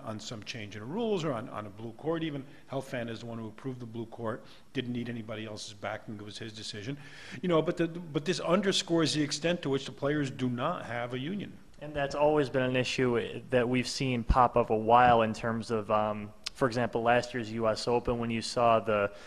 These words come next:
Speaker 2: um, players complaining about the, the amount of rest they had for the Super Saturday issue, kinda ties back. It's really that the representation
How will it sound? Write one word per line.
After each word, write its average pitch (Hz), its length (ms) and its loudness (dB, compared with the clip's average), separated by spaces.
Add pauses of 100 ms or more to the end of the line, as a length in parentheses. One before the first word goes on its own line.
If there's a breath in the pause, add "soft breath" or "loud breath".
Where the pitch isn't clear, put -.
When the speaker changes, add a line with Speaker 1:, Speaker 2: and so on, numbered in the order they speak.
(360 loud breath)
Speaker 2:
um, 98 460 -2
players 117 420 2
complaining 113 540 -2
about 107 580 0
the, 101 360 -2
the 113 100 -4
amount 113 280 2
of 101 80 -6
rest 120 420 2
they 120 140 0
had 117 320 2
for 110 100 -16
the 110 100 -6
Super - 300 -6
Saturday 131 460 2
issue, 127 180 -2
kinda 123 240 -4
ties 120 280 0
back. 120 200 0
It's 117 140 -8
really 143 220 2
that 120 180 -2
the 117 80 -2
representation 117 1000 -2